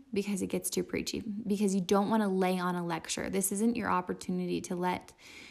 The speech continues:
your, um, like, posterity know that you're laying down the law with Jesus.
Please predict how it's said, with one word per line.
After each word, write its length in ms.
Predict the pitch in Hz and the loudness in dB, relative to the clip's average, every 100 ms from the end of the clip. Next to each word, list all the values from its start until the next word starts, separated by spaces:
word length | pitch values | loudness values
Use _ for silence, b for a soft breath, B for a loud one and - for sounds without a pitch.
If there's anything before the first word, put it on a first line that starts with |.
| B - | B -2
your, 580 | 190 185 180 180 180 - | 2 4 2 2 0 -2
um, 460 | 185 180 180 180 - 190 | -2 0 -2 -4 -4 -6
like, 240 | 180 - | -6 -8
posterity 1120 | - 190 180 - 185 180 180 185 202 220 220 B B B B B - | -4 -2 -2 -2 -2 0 0 2 2 2 -2 B B B B B 2
know 640 | 202 196 185 185 180 - - _ _ _ - - | 6 6 6 4 4 0 -6 _ _ _ -20 -10
that 320 | - 196 - | 0 2 4
you're 120 | 190 | 4
laying 260 | 190 190 190 | 4 4 6
down 200 | 185 180 | 4 4
the 80 | 175 | 4
law 180 | 180 - | 4 4
with 140 | - | 2
Jesus. 540 | - - - - - | 0 0 -2 -6 -8